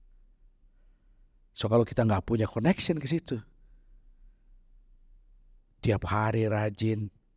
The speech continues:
pelayanan, tiap minggu ada di gereja, satu, satu kali hari Minggu bisa dua kali, tiga kali pelayanan dimanapun. Saya paling nggak suka sih bacain ayat ini.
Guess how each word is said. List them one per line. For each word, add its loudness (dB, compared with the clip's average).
pelayanan, 0
tiap 0
minggu 2
ada 4
di 0
gereja, 0
satu, -4
satu -2
kali 2
hari 0
Minggu 0
bisa 0
dua 2
kali, 0
tiga 0
kali 0
pelayanan 0
dimanapun. 0
Saya 0
paling 4
nggak 2
suka 0
sih -2
bacain -2
ayat -2
ini. -4